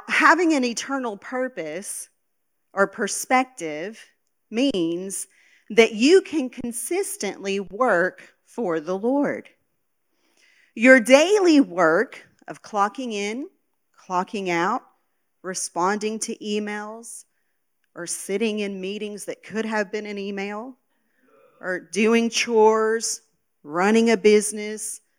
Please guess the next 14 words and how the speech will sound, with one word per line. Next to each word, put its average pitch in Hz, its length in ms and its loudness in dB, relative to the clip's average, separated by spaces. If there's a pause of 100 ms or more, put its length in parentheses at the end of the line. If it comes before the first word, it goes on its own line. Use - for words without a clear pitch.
(140)
chauffeuring 226 880 4
your 220 120 -6
kids 220 500 0
all 202 220 0
over 214 280 2
town, 202 600 -12 (880)
that 190 680 4 (500)
is 196 300 0
every 208 440 -4
work. 147 380 -12 (1160)
And 214 180 -2
in 220 140 10
every 269 460 6
work, 170 540 2